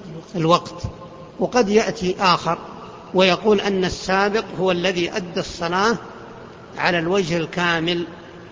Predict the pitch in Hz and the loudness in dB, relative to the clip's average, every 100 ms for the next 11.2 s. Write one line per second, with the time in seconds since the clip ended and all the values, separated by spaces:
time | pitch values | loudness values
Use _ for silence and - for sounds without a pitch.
0 | - - - - - 165 170 165 170 175 | -20 -20 -20 -14 -6 -2 0 0 0 0
1 | 160 165 160 156 170 156 170 151 135 139 | 2 2 0 0 -2 0 -2 -4 -6 -8
2 | - 120 123 - - - - - - - | -10 -10 -12 -14 -20 -20 -20 -20 -20 -20
3 | - - - - 165 202 190 - 202 202 | -20 -20 -10 -2 4 4 4 2 4 4
4 | 190 190 175 170 180 180 175 165 165 - | 2 0 0 2 2 2 0 0 0 -2
5 | - - - - - - - 147 175 143 | -8 -16 -18 -18 -18 -12 -10 -2 -2 0
6 | 175 151 120 101 - - - - - - | -2 -2 -6 -10 -16 -20 -20 -20 -20 -20
7 | - - - 180 214 196 - 226 - 247 | -20 -12 2 6 6 4 2 -2 0 -2
8 | 185 214 190 202 190 208 214 185 208 - | 0 0 0 0 0 0 -2 -2 -2 -2
9 | 190 185 220 208 175 - - - 170 185 | -2 2 2 0 -4 -14 -16 -6 0 0
10 | 190 180 170 170 175 - - 147 113 160 | 2 0 0 -2 -2 -2 -6 -4 -4 -4
11 | 131 | -4